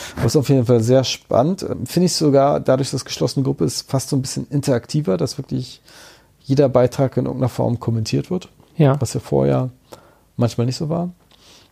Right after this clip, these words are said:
Speaker 1: Und so ein bisschen Feeling wie früher, bloß ich denk mal, die Klickzahlen werden deutlich geringer sein.
Speaker 2: Ja, okay, aber das ist ja auch was, was sie immer moniert haben, ne? Das ist, äh, dass sie eigentlich für den, für den Aufwand, den sie betreiben, zu wenig Feedback bekommen.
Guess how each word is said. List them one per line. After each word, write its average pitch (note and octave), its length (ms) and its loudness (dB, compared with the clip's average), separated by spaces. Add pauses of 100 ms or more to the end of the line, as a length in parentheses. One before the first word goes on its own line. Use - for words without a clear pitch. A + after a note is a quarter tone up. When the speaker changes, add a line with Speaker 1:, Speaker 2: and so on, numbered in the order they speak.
(420)
Speaker 1:
Und C3 200 0
so C#3+ 80 0
ein C#3 80 0
bisschen E3+ 280 0
Feeling D#3+ 360 2
wie B2+ 80 6
früher, E3+ 360 4
bloß D#3 280 -2
ich B2 80 -6
denk - 140 -6
mal, C#2 100 -4
die - 80 -4
Klickzahlen - 640 -4
werden G1+ 340 -4
deutlich - 560 -4
geringer G#2+ 360 -4
sein. G#2 240 -8 (380)
Speaker 2:
Ja, C3+ 200 4
okay, D#3 320 -2
aber A#2+ 200 2
das B2+ 180 0
ist D3 100 0
ja D3+ 120 6
auch D3 220 -2
was, D3 160 -2
was C#3+ 140 0
sie D3 60 2
immer C#3+ 140 2
moniert C#3+ 460 2
haben, A2+ 240 2
ne? B2 140 2
Das C#3 180 -2
ist, C#3+ 220 -6
äh, C#3 240 2
dass C3 160 -2
sie C3+ 180 0
eigentlich C#3 420 -2
für C#3 200 2
den, C3 320 0 (300)
für C3 140 0
den B2+ 140 2
Aufwand, D3 340 2
den D3+ 120 2
sie C#3 80 2
betreiben, C3+ 440 2
zu C3 140 -6
wenig C3 220 0
Feedback - 340 -4 (160)
bekommen. D3+ 480 -2